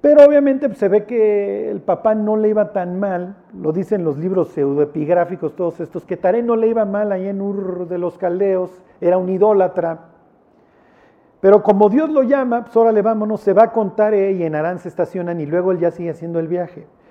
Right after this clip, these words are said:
Pero ¿a cuánto viajaba una familia en aquel entonces? ¿A qué velocidad? A la velocidad que dieran los chivos. Porque los chivos te van a sustentar todo el cami-, todo tu peregrinaje.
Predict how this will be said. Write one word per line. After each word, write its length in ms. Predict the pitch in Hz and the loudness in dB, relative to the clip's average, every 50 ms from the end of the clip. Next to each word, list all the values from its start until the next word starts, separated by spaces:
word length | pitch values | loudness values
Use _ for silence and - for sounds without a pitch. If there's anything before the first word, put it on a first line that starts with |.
| _ _ - - _ _ - | _ _ -20 -20 _ _ 0
Pero 380 | 185 190 196 202 220 233 247 | 4 6 8 8 8 6 4
¿a 160 | 247 208 - | 0 0 0
cuánto 460 | - - 247 262 269 262 269 277 247 208 | 0 0 0 0 -2 0 2 2 2 4
viajaba 680 | 190 208 226 220 196 - - 226 226 208 208 208 208 | 4 2 2 2 2 2 -2 -6 -4 -4 -2 -2 -2
una 240 | 208 214 208 196 165 | -2 -4 -4 -6 -8
familia 480 | - 175 170 165 180 190 196 202 196 | -10 -12 -10 -8 -8 -6 -6 -6 -6
en 80 | 185 165 | -6 -8
aquel 260 | 156 156 - 175 185 | -8 -8 -8 -8 -8
entonces? 280 | 180 165 - 185 - - | -8 -8 -8 -8 -8 -8
¿A 60 | 156 - | -10 -8
qué 80 | 180 | -6
velocidad? 600 | 165 170 165 165 156 - - 165 160 170 170 160 170 - _ _ _ _ _ _ _ _ _ _ _ _ _ _ _ _ _ _ | -6 -6 -6 -6 -8 -10 -8 -8 -6 -6 -6 -8 -12 -18 _ _ _ _ _ _ _ _ _ _ _ _ _ _ _ _ _ _
A 120 | - 165 175 | -4 -2 2
la 140 | 180 185 | 2 2
velocidad 560 | 180 185 185 190 185 - - 190 190 220 214 220 | 2 2 0 -2 -4 -6 -4 -2 0 0 0 0
que 120 | 202 185 | -4 -4
dieran 320 | 165 190 208 208 196 190 | 0 0 0 0 0 -2
los 200 | 190 190 170 - | -4 -8 -10 -10
chivos. 680 | - - 220 220 202 175 160 131 - - _ _ _ _ _ _ _ _ _ _ _ _ _ _ _ _ _ _ _ _ _ _ _ _ _ _ _ _ | -14 -10 -8 -8 -6 -6 -8 -8 -10 -14 _ _ _ _ _ _ _ _ _ _ _ _ _ _ _ _ _ _ _ _ _ _ _ _ _ _ _ _
Porque 340 | - 196 185 175 190 202 196 | 0 2 2 2 2 0 2
los 300 | 196 202 202 196 202 - | 2 2 2 0 0 -6
chivos 560 | - - 269 277 277 220 202 190 214 220 - | -8 -2 0 2 2 4 2 2 2 0 -2
te 100 | - 185 | -6 -4
van 180 | 165 190 226 233 | -2 0 0 0
a 60 | 226 | -2
sustentar 560 | - - 175 - - 180 160 - 220 208 208 | -4 -6 -8 -4 -4 -4 0 2 2 2 2
todo 220 | - 220 214 214 208 | 0 0 0 2 0
el 100 | 185 - | 0 -2
cami-, 380 | - 175 165 175 185 208 196 | -4 -6 -4 -4 -6 -6 -6
todo 260 | 202 196 196 190 202 196 | -4 -2 -2 -2 -2 -4
tu 140 | 196 175 | -6 -6
peregrinaje. 720 | 151 180 170 180 170 190 185 180 180 175 165 - 180 156 147 | -4 -4 -4 -4 -4 -4 -6 -6 -8 -8 -10 -10 -12 -14 -14